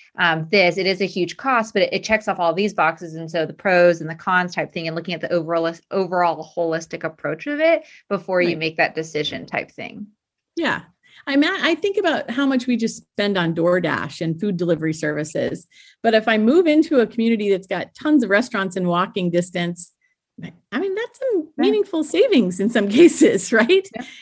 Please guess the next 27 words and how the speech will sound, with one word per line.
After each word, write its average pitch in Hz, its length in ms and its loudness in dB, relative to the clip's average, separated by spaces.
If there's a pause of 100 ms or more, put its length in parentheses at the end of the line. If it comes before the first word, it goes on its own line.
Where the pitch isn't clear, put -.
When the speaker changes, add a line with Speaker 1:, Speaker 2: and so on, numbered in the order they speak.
(100)
Speaker 2:
And 269 320 2
just 277 240 0
the 269 80 -4
time 247 320 0
of 254 120 2
getting 233 300 0
to 233 260 -2
walk 196 400 -6
places - 580 -6
is 190 160 -2
Speaker 1:
Mm-hmm. 202 100 -2
Speaker 2:
also 220 280 -2
great. - 400 -4
What 208 100 0
does 247 140 2
that 226 240 0
mean? 156 260 -4
And 156 80 -4
what 190 100 -2
does 208 100 -2
that 208 160 -4
Speaker 1:
Yeah. 190 60 -2
Speaker 2:
unlock 165 360 -4
for - 80 -6
your - 120 -6
life? 71 320 -10 (220)
Speaker 1:
Yeah. 214 120 -10